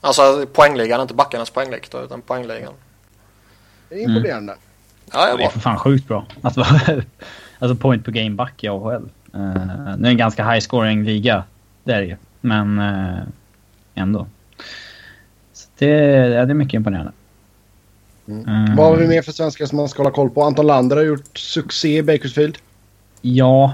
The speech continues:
Speaker 3: men hans tåg har väl på något sätt gått kanske. Eh, vi vet ju vad han kan i N H L, vi vet vad han kan i A H L. Det är liksom inget nytt. Tim Hed och, eh,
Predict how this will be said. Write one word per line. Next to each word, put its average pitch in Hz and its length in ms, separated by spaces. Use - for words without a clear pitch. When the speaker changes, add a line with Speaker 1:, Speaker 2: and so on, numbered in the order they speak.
Speaker 3:
men 117 400
hans 107 640
tåg 92 340
har 90 120
väl 87 120
på - 80
något 80 140
sätt - 120
gått 95 260
kanske. - 380
Eh, - 400
vi 104 340
vet 104 320
ju 98 40
vad 95 80
han 98 100
kan 98 280
i 95 40
N 92 100
H 90 60
L, 95 180
vi 90 80
vet 87 280
vad 90 80
han 92 60
kan 85 360
i - 20
A 76 160
H 78 100
L. 73 140
Det 76 60
är - 40
liksom - 240
inget 90 160
nytt. - 420
Tim 123 160
Hed 123 260
och, 113 320
eh, 101 520